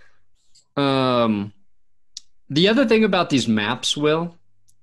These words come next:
is I think it's time to retire the, the map where you make it where it says, "These people are rooting for the forty-niners, and these people are just happy the Patriots aren't in the Super Bowl."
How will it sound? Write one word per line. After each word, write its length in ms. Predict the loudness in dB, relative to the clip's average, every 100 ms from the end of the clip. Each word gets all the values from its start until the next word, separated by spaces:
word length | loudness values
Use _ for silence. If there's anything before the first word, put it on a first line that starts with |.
| -2
is 720 | 0 2 2 0 0 -4 -8 -16 -20 _ _ _ _
I 80 | -2
think 180 | 2 2
it's 140 | 0
time 300 | 2 2 4
to 80 | 4
retire 840 | 2 0 -4 -4 -2 0 2 2 2
the, 680 | 2 4 4 2 0 -2 -4
the 120 | -2
map 460 | 0 0 -2 -6 -10 -18 -12
where 400 | -4 -2 0 0
you 220 | 0 0
make 320 | 0 -2 0
it 260 | 0 -2 -4
where 180 | -6 -2
it 160 | -2 -2
says, 560 | -2 0 0 -2 -4 -10 -20 -20 -20 -20 _ _ _ _ _ _ _ -20 -10
"These 380 | 0 2 2
people 320 | 2 0 2 2
are 120 | 2
rooting 360 | 2 2 0 -2
for 340 | -4 -2 -2
the 100 | -2
forty-niners, 1080 | -4 -2 0 0 0 -2 -2 -2 -2 -2 -6
and 420 | -8 -6 -4 -2
these 200 | -2 -2
people 560 | -4 -8 -4 -2 -2 -2
are 260 | -4 -4 -2
just 280 | -4 -6
happy 300 | -4 -6 -4 -6
the 80 | -6
Patriots 540 | -8 -8 -6 -8 -6
aren't 160 | -8 -8
in 100 | -10
the 60 |
Super 300 | -10 -12 -14
Bowl." 240 | -18 -18